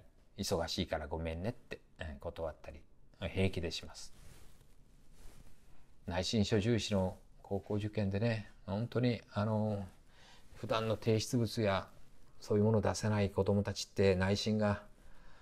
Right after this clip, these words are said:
うん、内申のないとこにね、行くっていうのもあるかもしれないし、うん。あの、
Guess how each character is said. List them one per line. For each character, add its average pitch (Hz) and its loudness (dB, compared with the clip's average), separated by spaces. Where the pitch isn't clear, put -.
う 98 -6
ん、 85 -6
内 95 4
申 120 2
の 120 8
な 143 8
い 175 6
と 120 6
こ 98 6
に 90 2
ね、 110 -2
行 101 0
く 104 4
っ 95 0
て - -2
い 87 4
う - 2
の 85 2
も 82 -2
あ 107 2
る 101 6
か 98 6
も 90 6
し - 2
れ 92 4
な 90 4
い 90 0
し、 90 -2
う 98 -4
ん。 85 -6
あ 95 -2
の、 92 0